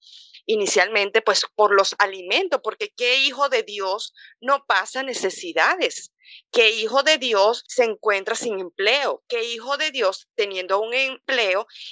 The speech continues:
y quizás no tiene una fuente de, de entrada que digamos que satisfaga o las necesidades físicas? Pero dice su palabra que si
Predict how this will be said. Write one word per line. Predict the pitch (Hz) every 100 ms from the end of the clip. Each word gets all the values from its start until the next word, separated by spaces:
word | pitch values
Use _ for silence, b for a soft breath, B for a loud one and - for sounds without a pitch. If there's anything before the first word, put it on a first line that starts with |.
| B
y | 226
quizás | 233 208 208
no | 254 254
tiene | 247 262
una | 277 254
fuente | - 202 214 285 330 277
de, | 202 190 170
de | 196
entrada | 196 185 190 190 254
que | 285
digamos | 214 175 180 -
que | 269
satisfaga | - 220 185 - - 190 240 285 170 - B B B
o | 214 -
las | 202 208 220
necesidades | 220 226 - 208 202 247 277 - -
físicas? | 269 339 269 - 151 - B B B
Pero | 220 214
dice | 214 254
su | 277
palabra | - 208 220 262 -
que | -
si | -